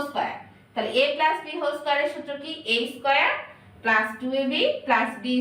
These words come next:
স্কয়ার। a হচ্ছে এখানে এক্স স্কয়ার, তাই এ স্কয়ার প্লাস টু এ বি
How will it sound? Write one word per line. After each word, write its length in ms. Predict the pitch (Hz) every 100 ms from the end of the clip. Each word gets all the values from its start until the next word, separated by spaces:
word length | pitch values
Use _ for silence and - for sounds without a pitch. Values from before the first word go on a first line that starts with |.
| 254
স্কয়ার। 280 | 247 - - - - - 208 240
a 20 | 277 302 311
হচ্ছে 220 | - - 302
এখানে 260 | 302 302 285 214
এক্স 200 | 214 220 247 247
স্কয়ার, 320 | 254 269 277 - -
তাই 140 | 226 196 180 208
এ 20 | 226 233
স্কয়ার 380 | - 262 269 - - - - - _ -
প্লাস 420 | 214 196 202 - - - - _
টু 140 | 277 277 294 339 554 - - - - - 214 214
এ 20 | 220 262 - - - - - - 214
বি 180 | 240 247